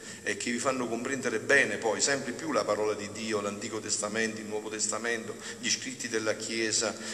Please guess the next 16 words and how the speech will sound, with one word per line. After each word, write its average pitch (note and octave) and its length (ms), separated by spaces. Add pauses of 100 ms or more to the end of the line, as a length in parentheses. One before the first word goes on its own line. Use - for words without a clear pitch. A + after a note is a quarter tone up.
(120)
del G#2+ 160
Magistero, A#2 640
vi A2 100
fanno A#2+ 260
comprendere A#2 420
sempre D3 220
più. G3+ 120
In G3+ 80
uno A3 80
di G#3+ 100
questi G#3+ 260
giorni D3 300
sentite D3 380
che C3 120
cosa B2+ 260
avviene. G2 440